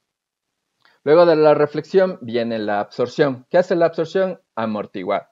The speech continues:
es decir, disminuir la amplitud de los modos normales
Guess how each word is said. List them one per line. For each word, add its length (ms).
es 120
decir, 280
disminuir 520
la 80
amplitud 400
de 80
los 120
modos 280
normales 520